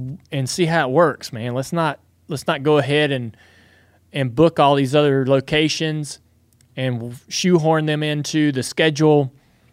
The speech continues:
uh, without knowing whether street courses is really where we need to be. I don't really know the history of street courses in open wheel. You know, are, are they viewed in open wheel as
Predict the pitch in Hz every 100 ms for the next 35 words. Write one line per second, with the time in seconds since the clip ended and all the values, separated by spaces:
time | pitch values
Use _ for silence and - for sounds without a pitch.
0 | _ _ - 127 123 127 139 139 143 147
1 | 139 135 131 123 156 147 156 139 - 123
2 | 123 123 139 135 139 139 135 123 113 160
3 | 143 - _ _ _ 147 180 185 160 156
4 | 160 175 147 139 - 135 123 - 139 -
5 | 147 123 123 120 127 131 127 123 123 117
6 | 110 - _ _ _ _ _ 123 131 143
7 | 147 135 156 131 143 139 143 165 160 160
8 | 151 151 156 147 156 156 156 175 147 151
9 | 135